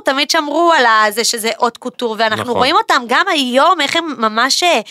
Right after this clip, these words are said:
Speaker 1: נותנים כבוד לקראפט בעצם,
Speaker 2: נכון.
Speaker 1: אם אנחנו רואים, זה בדיור, שהיא ממש עשתה, אה,
Speaker 2: עב-
Speaker 1: תצוגה שלמה בהודו, שזה הכל היה בעצם
Speaker 2: עבודות
Speaker 1: הוקרה
Speaker 2: יד,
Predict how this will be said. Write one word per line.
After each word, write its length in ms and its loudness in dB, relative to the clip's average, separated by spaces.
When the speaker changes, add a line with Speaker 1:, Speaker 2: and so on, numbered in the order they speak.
Speaker 1:
נותנים 220 -6
כבוד 260 -2
לקראפט 760 -2
בעצם, 420 -4
Speaker 2:
נכון. 160 0
Speaker 1:
אם 100 -6
אנחנו 260 -4
רואים, 260 -8
זה 80 -2
בדיור, 680 0
שהיא 200 -8
ממש 280 0
עשתה, 280 -6
אה, 280 2
Speaker 2:
עב- 160 -6
Speaker 1:
תצוגה 280 -2
שלמה 360 0
בהודו, 640 0
שזה 260 0
הכל 240 0
היה 260 2
בעצם 260 -2
Speaker 2:
עבודות 220 0
Speaker 1:
הוקרה 160 2
Speaker 2:
יד, 60 2